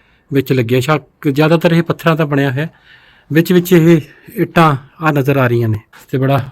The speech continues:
ਮਜ਼ਬੂਤ ਤੇ ਸ਼ਾਨਦਾਰ ਹੋਵੇਗਾ ਉਹਨਾਂ ਟਾਈਮਾਂ ਦੇ ਵਿੱਚ ਜਦੋਂ ਇਹਦਾ ਸਮਾਂ ਸੀ। ਹੁਣ ਤਾਂ ਇੱਥੇ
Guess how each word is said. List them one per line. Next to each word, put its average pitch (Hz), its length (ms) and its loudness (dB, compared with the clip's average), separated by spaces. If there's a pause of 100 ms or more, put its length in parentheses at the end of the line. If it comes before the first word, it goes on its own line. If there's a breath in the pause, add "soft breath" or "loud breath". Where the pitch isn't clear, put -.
(140)
ਮਜ਼ਬੂਤ 139 380 -2
ਤੇ 139 180 2
ਸ਼ਾਨਦਾਰ 139 600 -2
ਹੋਵੇਗਾ 135 320 0
ਉਹਨਾਂ 147 160 -4
ਟਾਈਮਾਂ 131 280 0
ਦੇ 127 80 -2
ਵਿੱਚ 127 200 -10
ਜਦੋਂ 123 220 -6 (760 soft breath)
ਇਹਦਾ 143 180 2
ਸਮਾਂ 120 340 0
ਸੀ। 104 180 -8 (1160 soft breath)
ਹੁਣ 139 100 -4
ਤਾਂ 143 200 0
ਇੱਥੇ 139 320 -2